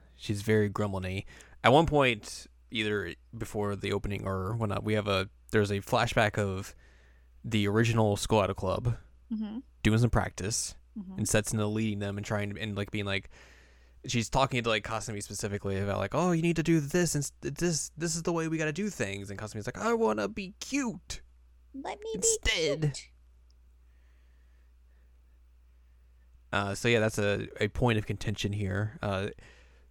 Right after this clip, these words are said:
Speaker 1: we do get to see, like, from that brief instance of, like, Setsuna being the leader of the Idol Club,
Speaker 2: Mm-hmm.
Speaker 1: at that point in time, but, like,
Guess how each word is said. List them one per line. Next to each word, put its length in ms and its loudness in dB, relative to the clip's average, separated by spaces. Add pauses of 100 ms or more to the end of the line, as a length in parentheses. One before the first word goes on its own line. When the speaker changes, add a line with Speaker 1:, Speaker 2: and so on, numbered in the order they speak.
(1000)
Speaker 1:
we 140 8
do 140 4
get 120 2
to 60 6
see, 320 4
like, 220 4
from 220 4
that 160 4
brief 200 2
instance 360 -2
of, 120 -2
like, 320 0
Setsuna 640 -2
being 300 -4
the 100 -4
leader 360 -4
of 320 -2
the 120 -6
Idol 200 -8
Club, 420 -8 (440)
Speaker 2:
Mm-hmm. 240 -2
Speaker 1:
at 100 -6
that 160 0
point 200 -8
in 40 -12
time, 240 -8
but, 120 -6
like, 360 -4